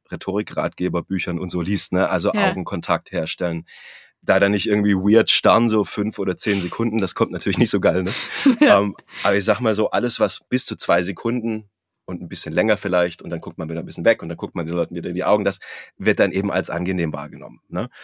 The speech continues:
Speaker 2: Mhm.
Speaker 1: Eventuell ein fester, aber nicht so ein schraubzwingenhafter Handschlag und auf jeden Fall Zugewandtheit, ne? Also eine, eine körperliche Zugewandtheit. Eben, wie gesagt, diese Klassiker, die wir so kennen.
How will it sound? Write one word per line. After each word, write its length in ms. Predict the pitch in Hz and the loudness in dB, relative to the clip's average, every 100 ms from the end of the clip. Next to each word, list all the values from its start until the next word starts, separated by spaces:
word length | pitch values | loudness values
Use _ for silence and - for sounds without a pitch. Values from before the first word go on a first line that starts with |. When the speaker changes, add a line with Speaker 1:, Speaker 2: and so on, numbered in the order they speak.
| - | -8
Speaker 2:
Mhm. 120 | 220 214 | 0 6
Speaker 1:
Eventuell 720 | 123 143 147 113 120 117 - | 6 6 4 6 6 4 0
ein 80 | 101 | -6
fester, 460 | - 143 156 - 101 | -2 2 2 2 4
aber 140 | 110 | 4
nicht 120 | 120 | 4
so 60 | 113 | 2
ein 40 | 104 | 0
schraubzwingenhafter 960 | - 98 127 - 110 95 92 - 82 | 2 2 2 -2 0 0 -2 -2 0
Handschlag 560 | 104 - 127 135 - - _ _ | 0 2 2 0 -4 -20 _ _
und 300 | 135 135 - | 6 6 2
auf 140 | 143 | 2
jeden 100 | 190 | 4
Fall 160 | 185 160 | 4 4
Zugewandtheit, 600 | - 202 101 82 80 76 | 4 4 4 2 -4 -2
ne? 120 | 143 | 0
Also 140 | 185 131 | 0 2
eine, 140 | 110 - - | 0 -2 -6
eine 100 | 110 | -6
körperliche 640 | - 160 143 123 117 113 - | 2 2 2 -2 -4 -4 -8
Zugewandtheit. 720 | - 104 95 80 82 - 76 - | -6 -4 -4 -6 -10 -14 -8 -2
Eben, 240 | 117 - | 0 0
wie 100 | 104 | -2
gesagt, 300 | 104 87 - | 0 0 -4
diese 160 | 98 113 | -4 -4
Klassiker, 500 | - 87 - 95 90 | 0 -2 -2 -4 -4
die 140 | 90 | -6
wir 120 | 82 82 | -6 -6
so 140 | 80 | -8
kennen. 340 | - 78 82 | -8 -10 -10